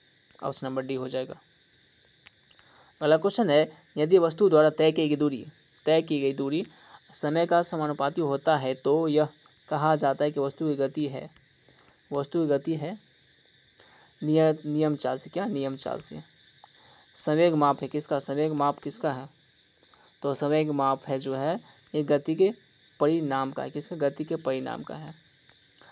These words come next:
आगे क्वेश्चन है कि मैट्रिक पद्धति में बल का गुरुत्वीय मात्रक निम्न में से कौन है? मैट्रिक पद्धति में बल का गुरुत्वीय मात्रक कौन सा है?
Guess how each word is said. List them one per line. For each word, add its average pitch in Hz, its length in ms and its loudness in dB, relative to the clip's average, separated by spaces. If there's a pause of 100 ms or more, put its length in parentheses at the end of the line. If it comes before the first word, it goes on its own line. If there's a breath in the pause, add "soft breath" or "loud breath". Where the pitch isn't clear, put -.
(280 loud breath)
आगे 151 160 6
क्वेश्चन 180 340 0
है 147 220 2 (220 loud breath)
कि 151 100 -2
मैट्रिक 147 960 0 (160)
पद्धति 143 400 0
में 135 260 0 (320 soft breath)
बल 151 340 4
का 147 220 2
गुरुत्वीय 143 460 2
मात्रक 139 400 -4
निम्न 143 220 -4
में 143 60 -6
से 151 160 -8
कौन 135 340 -4
है? 135 240 -10 (1300 soft breath)
मैट्रिक 156 540 2
पद्धति 151 320 0
में 147 140 0
बल 151 200 4
का 147 280 4 (360 soft breath)
गुरुत्वीय 147 320 2
मात्रक 147 540 -2
कौन 147 360 0
सा 139 180 -6
है? 139 300 -6